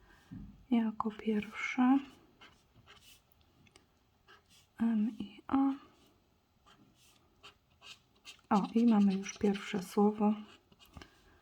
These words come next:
Mama. Okej. Dobra, to tyle. R i O. R, O, O, O.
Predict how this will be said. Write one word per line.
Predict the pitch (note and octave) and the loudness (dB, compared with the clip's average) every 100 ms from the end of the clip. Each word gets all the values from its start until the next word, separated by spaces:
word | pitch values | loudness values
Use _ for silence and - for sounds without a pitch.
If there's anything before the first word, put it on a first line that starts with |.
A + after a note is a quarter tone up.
| _ _ _ - _ _ | _ _ _ -20 _ _
Mama. | G#3 G3 F#3+ F#3+ G3 G3 - - _ _ _ _ _ _ _ _ _ _ F5 - _ _ _ _ _ _ _ _ - - A3 A#3 | 0 0 0 -2 -2 -2 -8 -20 _ _ _ _ _ _ _ _ _ _ _ -20 _ _ _ _ _ _ _ _ -18 -8 -6 -6
Okej. | - A3+ G#3+ A3 C#4+ - - - - - _ - | -6 -4 -2 0 0 -2 -10 -20 -20 -20 _ -4
Dobra, | G#3+ G#3 G#3 G3+ | -2 0 -2 -2
to | A#3 | -6
tyle. | A3+ - A3 G#3+ A#3 D4+ - _ _ | -6 -4 -4 0 2 2 -2 _ _
R | - A#3+ - | 0 0 0
i | G#3 - | -2 0
O. | - G3 G3+ - - - - - _ _ - - _ - - - - _ - | 0 0 -2 -12 -20 -20 -20 -20 _ _ -20 -20 _ -20 -20 -20 -20 _ -18
R, | A#3 - - | -18 -18 -6
O, | A#3+ C4+ - | 0 0 -2
O, | - - A#3+ B3+ C4+ C4+ _ - - | -10 -8 -2 0 -2 -4 _ -6 0
O. | B3 C4 | 2 2